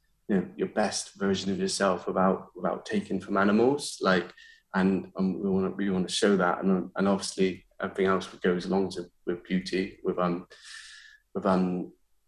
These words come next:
you know, the, the, when it comes to marketing, we wanna make sure if we're marketing, we don't wanna make people feel insecure about, about, we want people to realize their own inner beauty and, and, and, and, and their own uniqueness, and to not,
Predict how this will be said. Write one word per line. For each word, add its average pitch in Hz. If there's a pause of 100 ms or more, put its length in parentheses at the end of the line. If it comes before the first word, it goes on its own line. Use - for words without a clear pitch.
(180)
you 117
know, 92
the, 92 (100)
the, 92
when 101
it -
comes 98
to 98
marketing, 95
we 95
wanna 90
make 92
sure 90
if -
we're 101
marketing, 98
we 95
don't 98
wanna 95
make 95
people 98
feel 98 (160)
insecure 104
about, 123
about, -
we 104
want 104
people 98
to 95
realize 95
their 95
own 98
inner 104
beauty 104
and, 98
and, 90
and, 92 (360)
and, 92
and 95
their 92
own 95
uniqueness, 98
and 95
to 92
not, 92